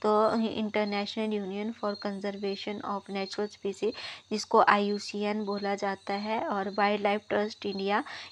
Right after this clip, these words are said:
ये दोनों जो हैं वो establish करने जा रही हैं। पहला center of रीजनल center species survival के लिए South Asia में। And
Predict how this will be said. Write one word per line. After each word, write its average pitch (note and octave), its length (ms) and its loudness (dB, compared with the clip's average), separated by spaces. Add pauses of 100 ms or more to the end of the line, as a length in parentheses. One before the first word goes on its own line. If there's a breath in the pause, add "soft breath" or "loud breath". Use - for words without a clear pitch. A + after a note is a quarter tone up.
(100)
ये A#3 100 8
दोनों G#3 420 -2
जो G3+ 180 -4
हैं G3 500 -6 (240)
वो G#3 160 0
establish G#3+ 520 -2
करने F#3+ 360 -4
जा F#3+ 220 -4
रही F#3+ 220 -8
हैं। G3+ 160 -4 (460 loud breath)
पहला G#3 400 6
center G3+ 640 -2
of A3+ 40 -8 (140)
रीजनल G3+ 640 -2
center G3 540 -6
species G#3 440 -8
survival G3 640 -4
के F#3+ 100 -4
लिए G3+ 220 -4
South G3+ 400 -4
Asia G3 360 -4
में। G#3+ 220 -2 (720 loud breath)
And G3+ 380 0